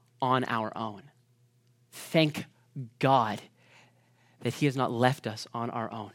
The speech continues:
Amen? And, and in that, we are not measured by the faithlessness of us, but by the faithfulness of God. The good news of the gospel is that though our wants betray the Father's will, Jesus Christ is faithful still.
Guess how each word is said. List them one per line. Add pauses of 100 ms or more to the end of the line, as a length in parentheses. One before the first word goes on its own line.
(200)
Amen? (1800)
And,
and
in
that, (1160)
we
are
not
measured
by
the
faithlessness
of
us,
but
by
the
faithfulness
of
God. (100)
The
good
news
of
the
gospel (120)
is
that
though
our
wants (260)
betray
the
Father's
will, (300)
Jesus
Christ (220)
is
faithful
still.